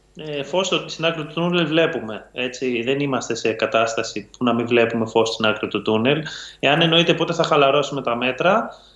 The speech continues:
ε, θεωρώ ότι κάνουμε ό,τι μπορούμε για να επιταχύνουμε αυτή τη διαδικασία. Ε, και είμαστε σε πολύ καλό δρόμο. Μη βιαζόμαστε, να κρατήσουμε βλαβικά τα μέτρα, έτσι.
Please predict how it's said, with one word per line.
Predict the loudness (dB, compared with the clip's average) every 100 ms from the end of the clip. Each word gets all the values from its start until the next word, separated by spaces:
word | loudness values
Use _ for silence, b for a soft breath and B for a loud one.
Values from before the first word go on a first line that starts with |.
| _
ε, | -4 0 2 2 2 2 0
θεωρώ | 2 4 6 6 6 4 4 4 4
ότι | 4 2
κάνουμε | 2 4 4
ό,τι | 4
μπορούμε | 4 4 6 4
για | 2 4
να | 2
επιταχύνουμε | 2 2 0 2 0 2
αυτή | 0 -4
τη | 2
διαδικασία. | 4 6 4 0 2 4 6 6 2 B B B B _
Ε, | 0 4 6 4
και | 0 0
είμαστε | 0 0
σε | 0
πολύ | 4 4
καλό | 4 4 6
δρόμο. | 6 4 4 2 2 0 -10 -14 -14 -18 -10
Μη | 2 2
βιαζόμαστε, | 6 6 6 4 4 4 2 -2 -2 0
να | 2 0
κρατήσουμε | 2 0 2 0 0
βλαβικά | 2 2 2 4 4
τα | 4
μέτρα, | 0 -2 0 0 -2 -10 _
έτσι. | -2 -2 0 2 2